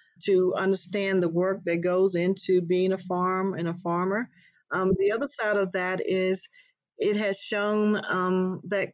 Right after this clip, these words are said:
the community and families, you know, have to come closer to each other, to actually know your neighbor and to help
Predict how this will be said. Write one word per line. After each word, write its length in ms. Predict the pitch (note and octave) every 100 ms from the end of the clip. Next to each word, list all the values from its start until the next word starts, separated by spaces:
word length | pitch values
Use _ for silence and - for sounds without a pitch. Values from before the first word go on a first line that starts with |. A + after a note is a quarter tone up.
| _
the 100 | B2+
community 640 | D3+ F3+ F#3 G#3+ A3+ A3+ F#3+
and 140 | F3+
families, 680 | - G3 G#3 G3 F3+ F3 - - - _ _ _ -
you 100 | F#3+
know, 60 |
have 380 | F3 G#3 G3+ G3 - -
to 180 | F#3+
come 280 | F3+ A3 G3 F#3
closer 600 | - F#3+ G#3 - A#3 A3+ -
to 400 | F3+ F3 E3 E3+ D#3
each 220 | F3 F#3+
other, 380 | F3+ F#3+ A3+ A#3+ _ _ _ _ -
to 160 | F3+
actually 340 | E3+ F#3+ F#3 F3
know 220 | F3 G3
your 180 | G3 F#3
neighbor 460 | F3+ F#3+ G3 G3+
and 140 | F#3 F3+
to 60 |
help 320 | F3 F3+ F3